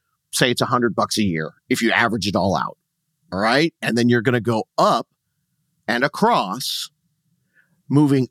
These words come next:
up the y-axis. Now, how long is it before those two lines cross? How many years is it? Going with rent increases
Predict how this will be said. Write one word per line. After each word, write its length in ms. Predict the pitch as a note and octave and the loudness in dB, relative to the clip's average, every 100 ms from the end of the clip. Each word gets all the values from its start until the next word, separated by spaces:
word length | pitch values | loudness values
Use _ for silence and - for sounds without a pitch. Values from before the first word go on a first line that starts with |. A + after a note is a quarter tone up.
| - | 0
up 220 | D3+ - | 0 0
the 120 | D3+ D3+ | 0 0
y-axis. 880 | D3+ E3+ F3 G#2+ F#2+ - F#2+ - G#2+ | 2 2 2 0 0 -2 -6 -2 0
Now, 120 | F#2+ | 0
how 300 | - C#3+ F#3 | 0 2 4
long 320 | D#3+ E3 E3+ | 4 4 4
is 140 | C#3+ | 4
it 120 | C3 - | 0 0
before 340 | A2 A#2+ A#2 | 0 2 2
those 240 | G#2+ A#2 | 4 2
two 180 | - A2 | 2 2
lines 340 | G2 G2 F#2+ - | 2 2 2 -2
cross? 640 | - F2 - - - - _ _ _ _ _ _ _ _ _ _ | -2 -2 -2 -6 -8 -10 _ _ _ _ _ _ _ _ _ _
How 260 | - C3+ E3 | -2 2 4
many 180 | F#3 | 6
years 600 | E3 C3+ B2+ C#3 C#3 A#2 | 4 2 4 4 4 2
is 140 | F#2+ F2+ | 0 -2
it? 200 | F2+ - _ _ _ _ _ _ _ _ _ _ _ _ _ _ | -2 -4 _ _ _ _ _ _ _ _ _ _ _ _ _ _
Going 300 | D#3 D#3+ F3+ | 2 4 4
with 180 | D#3 D3 | 4 2
rent 240 | G#2 E3 G3 | 0 0 2
increases 800 | D3+ F#3 - E3+ - F2 - | 2 4 2 2 0 -2 -2